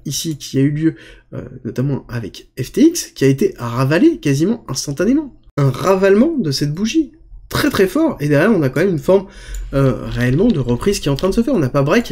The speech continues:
les précédents lots, alors qu'on aurait dû break ici. On ne l'a pas fait au niveau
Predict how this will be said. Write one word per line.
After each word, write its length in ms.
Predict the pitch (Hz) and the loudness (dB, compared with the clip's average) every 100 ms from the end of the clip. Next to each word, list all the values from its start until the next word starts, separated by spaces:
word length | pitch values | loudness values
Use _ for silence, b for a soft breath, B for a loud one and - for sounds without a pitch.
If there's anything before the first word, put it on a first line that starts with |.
| 139 | -4
les 80 | |
précédents 400 | 135 131 - 185 | -4 -4 -2 2
lots, 140 | 277 285 | 2 2
alors 240 | 156 - | -2 -2
qu'on 340 | - - 151 151 | -2 -2 0 2
aurait 200 | 151 175 | 2 2
dû 220 | 311 349 | 2 0
break 360 | 143 156 160 - | 0 -4 -4 -8
ici. 400 | 202 226 349 349 - - - - | -6 2 4 4 -2 -18 -10 -2
On 80 | |
ne 60 | 139 | 0
l'a 80 | 127 | 0
pas 160 | 127 | -2
fait 320 | 127 185 302 - | 2 2 0 -4
au 100 | - | -4
niveau 400 | 143 135 143 147 | -2 0 0 -4